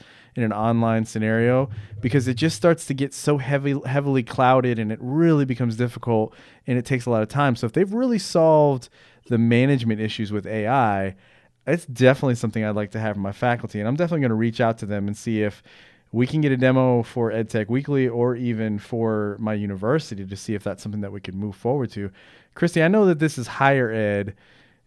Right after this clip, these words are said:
but it seems like another awesome use of A I that's gonna allow teachers to focus on what they bring to the table and computer stuff to take care of the stuff that teachers don't really wanna deal with.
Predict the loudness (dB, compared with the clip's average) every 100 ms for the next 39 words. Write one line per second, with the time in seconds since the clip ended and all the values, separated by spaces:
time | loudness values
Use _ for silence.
0 | -16 0 2 2 0 -2 0 2 4 4
1 | 4 4 4 2 2 0 0 -4 -2 -2
2 | -2 0 0 0 0 -2 -4 -2 0 2
3 | 2 0 -2 -6 -2 0 0 -2 -6 0
4 | 0 0 -2 0 0 0 2 2 2 0
5 | -2 -6 -8 -6 -4 -2 -4 -4 -4 -2
6 | -4 -6 -4 0 0 0 0 0 -2 -14
7 | -8 -6 -2 -2 -2 -4 -6 -4 -10 -10
8 | -10 -8 -8 -2 -2 0 2 4 4 2
9 | 0 -2 -6 -16